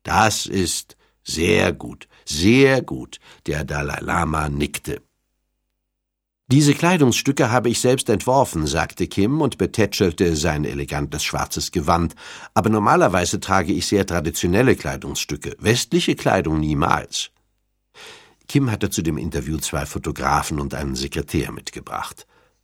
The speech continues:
Einer der jungen Männer machte in aller Stille von der Seite aus Schnappschüsse.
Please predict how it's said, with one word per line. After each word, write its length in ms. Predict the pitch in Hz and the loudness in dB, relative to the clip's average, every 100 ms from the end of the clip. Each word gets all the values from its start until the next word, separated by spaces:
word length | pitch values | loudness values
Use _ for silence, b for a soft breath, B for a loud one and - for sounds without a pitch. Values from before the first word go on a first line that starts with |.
| _ | _
Einer 260 | 90 87 87 | -2 0 0
der 120 | 85 | 0
jungen 300 | 78 85 80 | 0 -2 -2
Männer 280 | 78 82 101 | -2 0 0
machte 320 | 87 78 - | 0 -2 -4
in 100 | 73 | -4
aller 240 | 64 71 69 | -4 -6 -6
Stille 380 | - 87 87 | -4 -2 -2
von 160 | - 71 | -2 -4
der 100 | 69 | -6
Seite 400 | 69 73 73 80 | -6 -6 -4 -6
aus 140 | 52 | -4
Schnappschüsse. 840 | - 87 82 - - 62 - - - | -4 -2 -4 -4 -6 -4 -8 -10 -16